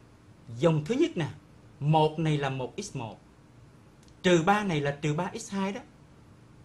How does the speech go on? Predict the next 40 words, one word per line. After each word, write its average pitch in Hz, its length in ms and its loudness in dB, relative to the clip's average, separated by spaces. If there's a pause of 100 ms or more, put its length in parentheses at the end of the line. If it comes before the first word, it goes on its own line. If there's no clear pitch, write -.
(120)
hai 214 440 -4 (120)
là 120 140 -10
hai 151 300 -8
x - 120 -16
ba, 185 280 -4 (460)
hai 214 220 -2
này 151 300 0 (200)
là 120 100 -16
hai 131 280 -12
x 151 120 -14
bốn 147 220 -2 (420)
và 113 120 -10
không 139 260 -8 (180)
là 110 60 -18
không 123 200 -14
này. 113 120 -12 (1500)
Ở 143 80 -10
dưới 156 240 0
nè, 147 120 -8 (500)
không 220 300 0
này 160 100 2
là 135 100 -4
không 214 280 0
x - 120 -8
một 131 220 -2
đó. 262 120 -8 (840)
À, 110 100 -14 (340)
không 151 260 -6
x - 120 -12
một 113 140 -12
thì 113 80 -16
khỏi 117 200 -10
viết 180 180 -2
cũng 147 120 -8
được. 123 220 -6 (480)
Rồi 135 100 -8
bốn 202 300 4
x 294 120 -10
hai, 233 200 -6 (720)
một 147 300 -2